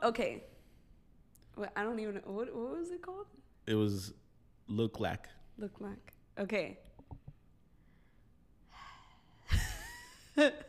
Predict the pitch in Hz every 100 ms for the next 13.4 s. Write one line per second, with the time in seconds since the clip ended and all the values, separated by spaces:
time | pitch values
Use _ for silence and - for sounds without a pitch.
0 | 269 269 - - 359 349 427 - 117 127
1 | 117 - 101 98 - 294 285 339 339 -
2 | 294 285 294 294 247 196 220 247 - -
3 | 254 240 - 233 220 214 - - 196 175
4 | 208 - 196 196 185 196 190 196 190 185
5 | 185 - 190 180 - 233 - - - -
6 | - 110 113 113 127 123 113 120 147 -
7 | - - 196 196 - 208 285 - - -
8 | - - - - - 359 403 466 523 -
9 | - 508 508 440 262 113 117 196 - -
10 | - - - - - - 95 175 - -
11 | - - - 294 285 269 - 285 247 254
12 | 247 233 233 254 185 110 - 104 202 147
13 | 226 220 226